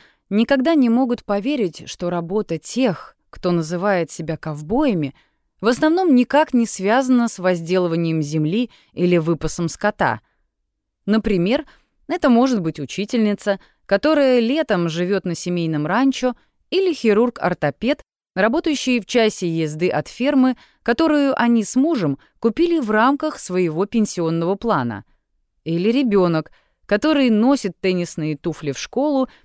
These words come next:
и надевает ботинки на родео для юниоров. Быть ковбоем — это состояние души, и единственным требованием к этому статусу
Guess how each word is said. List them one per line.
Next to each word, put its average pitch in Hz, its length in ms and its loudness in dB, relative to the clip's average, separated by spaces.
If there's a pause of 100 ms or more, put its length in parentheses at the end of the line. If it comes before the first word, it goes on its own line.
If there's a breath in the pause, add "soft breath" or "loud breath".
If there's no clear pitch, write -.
(140 soft breath)
и 330 100 2
надевает 285 640 4
ботинки 214 540 2
на 180 160 -2
родео 180 540 2
для 160 180 -4
юниоров. 185 720 0 (720)
Быть 208 320 0
ковбоем — 180 840 -2 (240)
это 226 260 -2
состояние 165 680 -4
души, 190 540 -6 (480)
и 311 40 0
единственным 233 920 2
требованием 269 760 2
к - 60 -4
этому 190 340 -2
статусу 233 720 -4